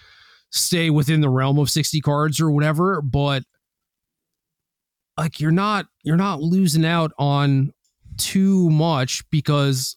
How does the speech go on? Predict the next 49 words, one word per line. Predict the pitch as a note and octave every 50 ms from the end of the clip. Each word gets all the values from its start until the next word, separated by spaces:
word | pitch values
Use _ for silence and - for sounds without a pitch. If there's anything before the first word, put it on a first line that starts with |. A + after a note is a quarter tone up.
| _ _ -
all | C3+ C#3+ D3+ D#3
the | D3+ D3
cards | - D3 C#3+ C#3+ B2 C3+
in | C#3+
your | C3+ C3
deck | C#3 B2+ -
are | A#2+ A#2
still | A2 - - D3+ C#3 B2+
good. | A2+ G#2+ A#2+ B2 B2+ A#2+ G#2+ G2+ G#2 A#2
Like, | C3 B2+ B2+ A#2+
there | - D#3 D#3 D#3 D#3
is | D3+ C3+
still | - - F#3 E3 D3
some | - - D#3+ C#3+
amount | C#3 C3+ C3+ C3+ C3+ C3 B2+
of, | A#2
like, | A2+ B2 A#2+ -
well, | - B2 B2 A#2+
you're | A2+ A#2+
gonna | A2 B2+ A#2+ A2+
have | A#2 A#2 A2+ A#2 A#2 C3
Wrenn | - A2+ A2 G#2+
and | G#2+ A2+
Six | - - B2+ B2 - -
on | A#2 A#2 A#2
turn | A2+ - A#2+ A#2+ A#2+
two | - - D#3 C#3+ B2 A2+
less | A2+ A2 A2 A#2 -
often, | B2 A#2 B2 A#2+ - - F2+ - B2 B2+ C#3
you | - G#2+
know, | G#2 G2+ G#2
things, | G#2+ - B2 C3 B2 A#2 - -
things | - B2+ C3+ A#2
of | B2 A2+
that | A#2+ B2 A#2+ A2+
nature. | A#2+ A#2+ A#2+ - - G#2+ A2 A#2 - _ _ _ _ _ _ _ _ _ _ -
But | C3 A2+ C#3+ C#3 C#3 C3+ C3+ C3 -
you | C3 C#3 C#3
could | - D3+ C#3+ C#3 C3+ B2 A#2 - _ _ _ _ _ _ _ -
make | A2 A2+ A#2
the | - C3+ C3
argument | C#3 D3 C3 C3 C3 B2+ B2+ B2+
where | C3+ C3+ C3
it's | B2 A2+ - -
like, | B2+ B2 A#2+ -
well, | - B2 B2 B2 B2 B2
we | B2 B2+ B2+
just | A#2+ B2 -
have | - B2+ B2 A#2+ A#2+ A2